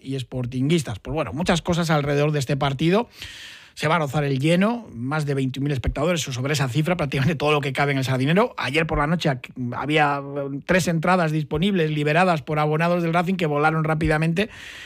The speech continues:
y prácticamente no va a haber huecos, con lo cual, pues, bueno, va a ser un auténtico ambientazo y una gran fiesta. Y los dos equipos llegan en muy buen momento. El Racing ha ganado dos partidos consecutivos a domicilio, el Sporting venció en el derbi asturiano, mm, llegan con la moral alta ambos,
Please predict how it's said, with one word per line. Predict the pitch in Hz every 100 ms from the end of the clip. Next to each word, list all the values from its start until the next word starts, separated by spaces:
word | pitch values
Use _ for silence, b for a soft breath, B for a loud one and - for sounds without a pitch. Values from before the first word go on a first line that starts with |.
| B B
y | - 139 131 120 113
prácticamente | 117 147 147 170 226
no | 170
va |
a | 147
haber | 139 143
huecos, | 254 - - -
con | 113
lo |
cual, | 120 135
pues, | 156 123
bueno, | 120
va | -
a |
ser | - 123
un |
auténtico | 120 120 117 123 127 123 117 -
ambientazo | 127 127 127 131 139 160
y | 135
una | 131 123 113
gran | 123 120
fiesta. | 113 127 - -
Y | - 185
los | 185
dos | 208
equipos | 220 233
llegan | 254 233
en | 170
muy | 165
buen | 151
momento. | 139 208 269 151 92 B B B B B
El | 127
Racing | 170 165 165
ha |
ganado | 151 151 151
dos | 139 147
partidos | - 131 139 131 123
consecutivos | 131 123 127 127 127 123
a |
domicilio, | 127 143 175 240 233 226
el |
Sporting | 139 120 143 131 135
venció | 127 120 139
en | 131
el | 123
derbi | 127 131 127 123
asturiano, | 120 - 160 240 233 247 - -
mm, | 127 123 - 110 123 151
llegan | 175 170 151
con | 143
la | 139
moral | 135 151
alta | 151 143 156
ambos, | 202 240